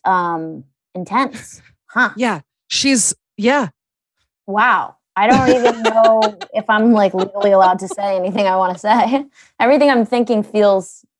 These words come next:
Speaker 1: really
Speaker 2: <laughs>
Speaker 1: intense. <laughs> Holy
Speaker 2: Yeah. So I
Speaker 1: shit.
Speaker 2: read their comments, Sedona and Riley. I read their comments to each other. Granted, they're not, like, super young, but they're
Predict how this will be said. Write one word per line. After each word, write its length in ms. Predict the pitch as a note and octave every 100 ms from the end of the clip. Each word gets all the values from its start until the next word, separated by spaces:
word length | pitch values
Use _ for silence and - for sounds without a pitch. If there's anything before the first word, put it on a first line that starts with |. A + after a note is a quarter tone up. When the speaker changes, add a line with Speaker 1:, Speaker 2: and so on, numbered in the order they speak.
| _ _ _ - -
Speaker 1:
really 280 | A3+ A#3 G#3+
Speaker 2:
<laughs> 20 |
Speaker 1:
intense. 580 | G3 - - - G#3+ A#4
<laughs> 540 | A4+ A#4 C5 C#5 C#5 D5 - - _ _ _ _ _ - A5 _ _ _ _ _
Holy 580 | - F4+ D4 A3 G3 F3+
Speaker 2:
Yeah. 220 | D#4+ G#3 - G4+ - -
So 400 | - D#4+ D4 - -
I 140 | B3+
Speaker 1:
shit. 80 | D#4
Speaker 2:
read 320 | C#4+ C#4+ B3
their 200 | A#3+ A#3+
comments, 720 | C4+ B3 G#3 F#3+ E3 B3 - -
Sedona 460 | - A#3 G#3 G3 G3+
and 80 | G3
Riley. 360 | F3+ E3 E3+
I 120 | F3 G3
read 280 | G3 G#3+
their 140 | F3 F#3
comments 440 | - F3 F3+ G#3
to 120 | -
each 140 | G#3+ A3
other. 300 | G3 A#3+ D#4+ _ _ _ _ -
Granted, 340 | B3+ B3+ C4
they're 160 | A3+ B3
not, 220 | C#4 A#3
like, 200 | F#3 F3
super 400 | - D4 D#4 G3+
young, 280 | E3+ D#3+ E3+
but 180 | F3 B2+
they're 180 | E3+